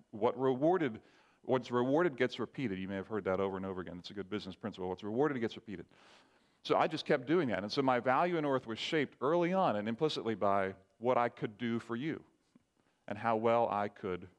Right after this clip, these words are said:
perform. Simple as that. And where I was reprimanded, now I hated to get in trouble, but where I was reprimanded was often, um, when I disappointed people or when silence took over. Like when I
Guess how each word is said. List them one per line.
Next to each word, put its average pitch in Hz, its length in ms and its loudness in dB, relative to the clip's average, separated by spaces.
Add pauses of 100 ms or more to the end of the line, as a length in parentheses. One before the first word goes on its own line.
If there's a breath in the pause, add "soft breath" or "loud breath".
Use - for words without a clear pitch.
perform. - 400 -12 (240)
Simple 110 220 -12
as 101 80 -14
that. 95 160 -10 (280 loud breath)
And 135 140 2
where 151 200 4
I 139 60 4
was 123 180 -4
reprimanded, 98 720 0
now 98 120 0
I 127 80 4
hated 156 260 0
to 127 40 -2
get 107 140 2
in 98 100 -2
trouble, 107 320 0 (460 loud breath)
but 120 100 0
where 139 160 6
I 139 60 6
was 123 180 0
reprimanded 135 480 4
was 117 160 0
often, 131 640 2
um, 101 340 2
when 110 140 0
I 104 80 4
disappointed 117 580 -2
people 175 380 -8 (160)
or 113 120 4
when 113 380 2
silence 120 880 -2
took 104 160 -10
over. 85 320 -4 (560 soft breath)
Like 110 120 -6
when 117 120 4
I 104 200 2